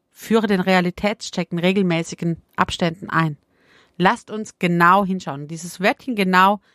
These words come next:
zwingt einen dazu, wirklich Beispiele zu bringen. Wann genau, wie genau, wo genau.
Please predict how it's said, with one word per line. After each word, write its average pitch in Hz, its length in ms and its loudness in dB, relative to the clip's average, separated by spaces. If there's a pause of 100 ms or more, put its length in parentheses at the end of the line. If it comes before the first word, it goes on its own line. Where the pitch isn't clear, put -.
(180)
zwingt - 560 -2
einen 226 300 0
dazu, 208 480 -4 (800)
wirklich 202 500 -2 (160)
Beispiele 175 600 0
zu - 160 -10
bringen. 165 480 -4 (400)
Wann 180 240 2
genau, 185 360 2
wie 160 140 -8
genau, 160 400 -2
wo 151 160 -2
genau. 131 380 -4